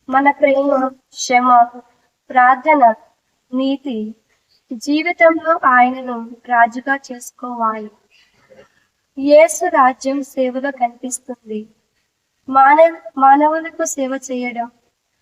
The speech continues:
బలహీనలను ఆదుకోవడం, ఇదే యేసుని రాజుగా అంగీకరించే వారిలో కనిపించే లక్షణాలు.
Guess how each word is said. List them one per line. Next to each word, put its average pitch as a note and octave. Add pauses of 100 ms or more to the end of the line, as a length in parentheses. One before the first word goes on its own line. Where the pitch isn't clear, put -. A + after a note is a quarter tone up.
(240)
బలహీనలను D#4+
ఆదుకోవడం, A#3+ (600)
ఇదే C4 (520)
యేసుని D4+
రాజుగా B3 (560)
అంగీకరించే D#4
వారిలో B3
కనిపించే B3
లక్షణాలు. A3+